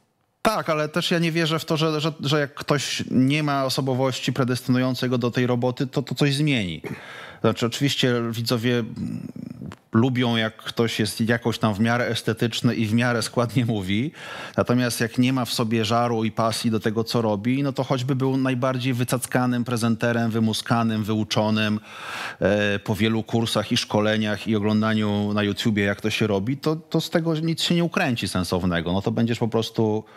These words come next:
kukłą, która, e, która będzie ładnie i sprawnie funkcjonować, ale, ale ale twoja dusza się w tym nie znajdzie, no. A, a, a duszy się nie da za-, zaprogramować i stworzyć, tak,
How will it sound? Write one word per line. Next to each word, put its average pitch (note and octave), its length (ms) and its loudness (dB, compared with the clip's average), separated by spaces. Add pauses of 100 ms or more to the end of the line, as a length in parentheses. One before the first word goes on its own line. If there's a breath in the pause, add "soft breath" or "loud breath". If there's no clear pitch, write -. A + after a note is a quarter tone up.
(720 loud breath)
kukłą, B2+ 460 2
która, A2+ 680 2 (100)
e, G#2+ 220 0
która A2 260 0
będzie G#2 360 0
ładnie G#2+ 760 0 (320)
i A2+ 140 4
sprawnie A2 1000 0 (160)
funkcjonować, A#2 840 0
ale, A2+ 540 2
ale A2+ 340 0 (920 loud breath)
ale A2 140 4
twoja A#2 280 0
dusza A#2 340 0
się A#2+ 120 0
w A2 60 -8
tym A#2+ 140 2
nie A2+ 100 0
znajdzie, G2+ 420 0
no. F#2 240 0 (380)
A, G#2 320 2
a, G#2 160 2
a G#2 100 0
duszy A#2 260 0
się A#2 120 0
nie A2+ 140 2
da G2 140 -2
za-, F#2 460 0
zaprogramować G#2 1040 0
i - 80 0
stworzyć, F#2 560 0
tak, F#2+ 220 -2